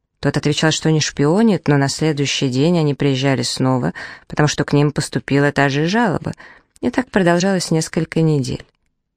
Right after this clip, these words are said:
Самое странное, что до этих обвинений официант вообще не думал о соседе. После того, как его обвинили в слежке то ли в десятый, то ли в пятнадцатый раз,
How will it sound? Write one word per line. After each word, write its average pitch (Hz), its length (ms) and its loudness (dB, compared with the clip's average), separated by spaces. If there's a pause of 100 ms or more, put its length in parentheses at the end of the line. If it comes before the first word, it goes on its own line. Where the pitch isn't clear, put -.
(400)
Самое 214 340 0
странное, 220 460 2
что 156 220 -4
до 170 80 2
этих 208 260 -2
обвинений 185 480 2
официант 185 460 -2
вообще 160 380 0
не 254 120 4
думал 151 300 2
о 131 80 0
соседе. - 540 -4 (720)
После 147 260 -2
того, 147 220 2
как - 180 -12
его 147 140 2
обвинили 139 440 0
в - 60 -6
слежке 143 500 -2
то 139 120 -4
ли 131 100 0
в 131 60 -6
десятый, 135 640 -4
то - 140 -4
ли 127 80 -4
в - 80 -10
пятнадцатый 143 680 -2
раз, 151 280 -4